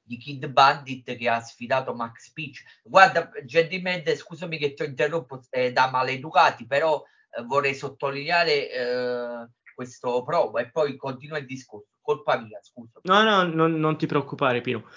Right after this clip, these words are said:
Speaker 2: Sì, è stato molto bello e non ce l'aspettavamo quel messaggio da, da Kid Bandit, anche perché per quanto lotti solamente da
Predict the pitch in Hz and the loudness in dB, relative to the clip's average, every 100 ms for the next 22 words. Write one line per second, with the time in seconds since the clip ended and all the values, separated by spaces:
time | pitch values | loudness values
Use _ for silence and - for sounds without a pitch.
0 | - _ - 294 - 143 - - 147 143 | -20 _ -2 2 4 2 0 4 4 6
1 | 160 151 143 139 135 135 - _ - 139 | 6 6 8 8 6 4 -4 _ -8 0
2 | 156 208 240 - 190 160 165 175 190 190 | 6 8 8 6 6 8 8 6 6 4
3 | 185 - 143 175 277 - 214 - 165 - | 4 2 0 2 2 2 0 0 -2 0
4 | 135 196 185 127 117 - _ _ _ _ | 6 8 6 4 -4 -8 _ _ _ _
5 | _ - 139 139 131 - 135 131 131 127 | _ 2 2 2 0 2 2 2 -2 0
6 | 123 123 120 120 117 117 127 127 127 123 | 2 2 2 0 0 0 0 -2 -6 2
7 | 135 120 113 117 139 170 196 160 143 - | 4 4 0 -2 4 4 6 4 4 2
8 | 139 127 - _ _ _ _ _ _ _ | 2 2 -4 _ _ _ _ _ _ _
9 | _ _ _ _ _ _ - - 131 131 | _ _ _ _ _ _ -8 -2 -2 4
10 | 156 156 156 147 147 151 151 147 156 165 | 4 4 4 4 4 0 2 4 4 2
11 | 165 131 135 131 - | 2 4 4 4 -2